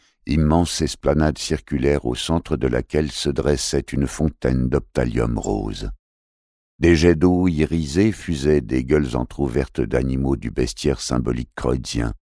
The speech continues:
Dragons, griffards, diables de Koromo,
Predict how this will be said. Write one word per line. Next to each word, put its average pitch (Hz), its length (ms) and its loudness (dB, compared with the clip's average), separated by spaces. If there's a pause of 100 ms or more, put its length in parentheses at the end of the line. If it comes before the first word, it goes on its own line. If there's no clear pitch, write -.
(600)
Dragons, 71 500 2 (380)
griffards, 67 720 2 (400)
diables 65 540 2
de 69 120 -4
Koromo, 71 680 0